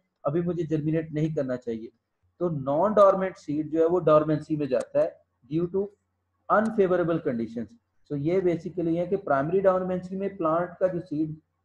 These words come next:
जब सेपरेट होता है अपने parent plant से, जब शेड करता है तो shed ही dormant state, अ,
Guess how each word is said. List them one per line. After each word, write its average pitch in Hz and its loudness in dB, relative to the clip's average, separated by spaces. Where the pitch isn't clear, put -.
जब 143 -10
सेपरेट 175 -2
होता 180 0
है 175 2
अपने 175 -6
parent 170 -4
plant 160 -2
से, 175 -8
जब 147 -6
शेड 165 -4
करता 180 0
है 180 6
तो 180 -6
shed 170 2
ही 208 0
dormant 156 6
state, 147 -8
अ, 135 -2